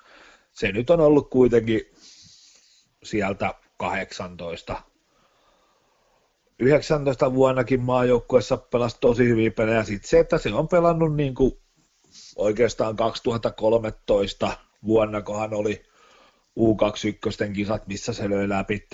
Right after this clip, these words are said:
niin sen jälkeen se on ollut niinku Sveitsin melkein ykkös-, ykkösvalinta siinä kärjessä. Ja, ja, ja sen pudottaminen nytten vuonna kaksituhatta kaksikymmentäyksi ei ole liian helppoa.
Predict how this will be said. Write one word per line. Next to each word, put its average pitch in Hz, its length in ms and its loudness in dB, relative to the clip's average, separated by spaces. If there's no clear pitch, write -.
niin 95 180 -8
sen 78 220 -10
jälkeen 135 480 0
se 113 100 -8
on 101 160 -2
ollut 101 300 -2
niinku 98 260 -10
Sveitsin 95 540 -8
melkein 87 480 -8
ykkös-, - 520 -12
ykkösvalinta 127 840 2
siinä 104 260 -6
kärjessä. 98 640 -8
Ja, 82 180 -10
ja, 85 160 -6
ja 85 200 -8
sen 165 240 2
pudottaminen 131 760 0
nytten 120 380 0
vuonna 110 280 -2
kaksituhatta 101 600 -8
kaksikymmentäyksi 95 680 -10
ei 82 140 -12
ole 85 160 -12
liian 82 220 -10
helppoa. - 580 -18